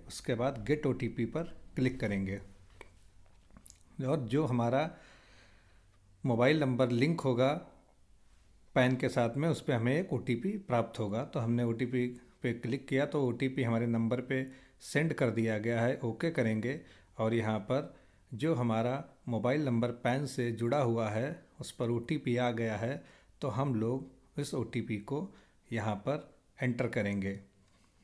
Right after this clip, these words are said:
जैसा कि आप लोग देख रहे हैं कि ये ओटीपी आ गया है और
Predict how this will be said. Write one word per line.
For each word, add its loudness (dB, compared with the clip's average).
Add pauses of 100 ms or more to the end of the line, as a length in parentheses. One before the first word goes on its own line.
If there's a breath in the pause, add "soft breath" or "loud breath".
(100)
जैसा -4
कि -4
आप 0
लोग -2
देख -2
रहे 0
हैं -2 (600 loud breath)
कि -2
ये 2
ओटीपी 2
आ 4
गया 0
है -4 (220 loud breath)
और 0